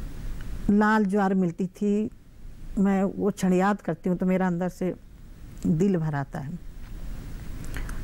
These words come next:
क्योंकि आटा पीस करके यदि मेरी माँ रोटी बनाती तो हम सबका पेट नहीं भर सकती थी। मेरी माँ उसका दलिया बनाती थी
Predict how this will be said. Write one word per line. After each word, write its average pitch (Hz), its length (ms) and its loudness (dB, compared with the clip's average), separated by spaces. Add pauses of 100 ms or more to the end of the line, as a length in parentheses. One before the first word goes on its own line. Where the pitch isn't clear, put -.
(120)
क्योंकि 220 260 4
आटा 202 320 4
पीस 214 300 -2
करके 214 280 0
यदि 208 160 2
मेरी 196 240 0
माँ 190 220 2
रोटी 180 280 0
बनाती 175 380 0
तो 196 120 -2
हम 185 120 2
सबका - 340 -4
पेट 175 280 -2
नहीं 165 180 2
भर 139 140 0
सकती - 360 -4
थी। - 180 -8 (1300)
मेरी 202 240 6
माँ 208 140 6
उसका 190 240 -2
दलिया 175 340 4
बनाती 160 400 -2
थी - 220 -12